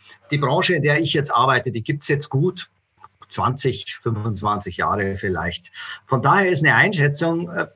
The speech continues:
bisschen schwierig. Was wir aber definitiv sagen können, ist, dass wir als nationale Provider, also jetzt E M C wie Internet X, wir werden schon gefordert sein, dass wir die,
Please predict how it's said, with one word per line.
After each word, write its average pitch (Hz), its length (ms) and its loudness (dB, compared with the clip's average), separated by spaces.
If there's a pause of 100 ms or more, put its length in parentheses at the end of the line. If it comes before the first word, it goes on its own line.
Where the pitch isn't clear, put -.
bisschen 220 320 -4
schwierig. 139 680 0 (200)
Was 156 200 2
wir 190 100 6
aber 147 200 4
definitiv 143 600 0
sagen 101 440 0
können, 202 360 -2
ist, 92 200 -8
dass 110 180 -4
wir 131 160 2
als 123 160 -2
nationale 135 680 2
Provider, 101 600 0
also 90 340 -6 (360)
jetzt - 220 -16
E 107 140 -2
M 110 120 -4
C 135 300 0
wie 131 180 0
Internet 127 380 0
X, - 340 -6 (440)
wir 113 180 0
werden 143 280 2
schon 170 200 -4
gefordert - 420 0
sein, 104 240 -2
dass 120 180 -2
wir 127 100 -2
die, 117 180 -4